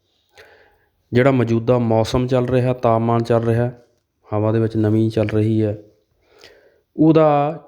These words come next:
ਝਾੜ ਦੇ ਉੱਤੇ ਕੀ ਪ੍ਰਭਾਵ ਪੈ ਸਕਦਾ।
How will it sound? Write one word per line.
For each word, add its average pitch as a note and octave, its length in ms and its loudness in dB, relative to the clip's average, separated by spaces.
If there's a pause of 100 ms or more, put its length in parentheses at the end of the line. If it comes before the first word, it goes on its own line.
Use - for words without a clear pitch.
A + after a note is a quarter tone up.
ਝਾੜ C3 320 0
ਦੇ A#2 120 -6
ਉੱਤੇ A#2 240 -6
ਕੀ A#2 280 -4
ਪ੍ਰਭਾਵ B2 440 -2 (260)
ਪੈ A#2+ 200 4
ਸਕਦਾ। B2 400 -2